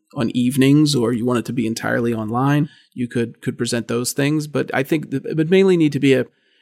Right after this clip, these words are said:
an introduction of who you are, a little bit of your, your motivation behind why you wanna teach, and your, your credentials that would, that would make you a good fit for the job.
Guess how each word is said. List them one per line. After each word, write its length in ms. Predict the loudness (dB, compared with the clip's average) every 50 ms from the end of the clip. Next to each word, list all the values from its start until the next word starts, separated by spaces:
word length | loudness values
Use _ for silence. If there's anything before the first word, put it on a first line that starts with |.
| _ -4
an 100 | 0 0
introduction 560 | 0 2 0 0 2 2 2 0 0 -2 -2
of 100 | -2 -2
who 120 | 2 2 2
you 220 | 2 2 2 4
are, 300 | 4 6 6 6 4 4
a 40 | 4
little 220 | 2 0 -2 0
bit 100 | 0 0
of 120 | -2 0 -2
your, 240 | -2 -2 -2 -4
your 160 | -6 -8 -6 -4
motivation 960 | -4 -4 -4 -6 -6 -6 -6 -4 -4 -4 -4 -4 -4 -6 -8 -10 _ _ _ -18
behind 300 | -14 -12 -10 -10 -8 -6
why 120 | -6 -6
you 160 | -6 -6 -6
wanna 140 | -8 -10 -10
teach, 480 | -10 -6 -4 -2 -2 -2 -4 -8 -10 _ _ _ _ _ _ _ _ -10
and 500 | -6 -4 -2 -2 -2 -2 -2 -4 -4 -2
your, 380 | 0 0 2 2 0 -2 -4 -6 -10 -10
your 120 | -8 -6 -6
credentials 720 | 0 0 2 2 2 0 -2 -4 -8 -8 -10 -12 -14 -16 _ _ _ _ -6
that 100 | -6 -4
would, 140 | -4 -4
that 100 | -6 -6
would 120 | -6 -6 -6
make 200 | -6 -8 -8 -10
you 140 | -12 -14 -14 -18 -20 -20
a 120 | -20 _ -12
good 160 | -12 -12 -12
fit 200 | -8 -8 -8 -8
for 140 | -8 -14 -14
the 80 | -14
job. 380 | -14 -14 -14 -14 -14 -16 -18